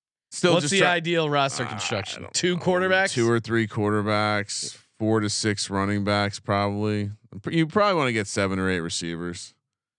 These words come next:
Speaker 1: I will say that one, my, my biggest takeaway from regular season best ball this year is fucking three tight ends, no matter what.
Speaker 2: Okay.
Speaker 1: Three tight ends, no matter what. I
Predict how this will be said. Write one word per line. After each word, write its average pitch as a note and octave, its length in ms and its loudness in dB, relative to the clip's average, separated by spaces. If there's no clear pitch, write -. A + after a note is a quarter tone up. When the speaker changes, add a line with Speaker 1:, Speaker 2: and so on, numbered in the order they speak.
Speaker 1:
I A#2+ 100 4
will E3+ 220 4
say D3 300 2
that C3 120 0
one, C3 260 2
my, B2 360 0
my B2 200 0
biggest C3+ 560 -2
takeaway A#2 520 0
from G2 200 -8
regular G#2+ 380 0
season F#2+ 560 0
best E2 300 -2
ball D#2 180 -4
this C#2 260 -8
year B1+ 300 -6
is - 180 -10
fucking A2 320 -2
three G#2 240 -4
tight F2+ 300 -4
ends, D2+ 260 -10
no D2+ 80 -12
matter B1+ 320 -12
what. G#1+ 200 -14
Speaker 2:
Okay. C#3+ 220 2
Speaker 1:
Three D3 300 4
tight D#3 300 2
ends, B2 280 0
no G#2 120 -2
matter G#2 340 2
what. F#2+ 320 -2
I - 40 -12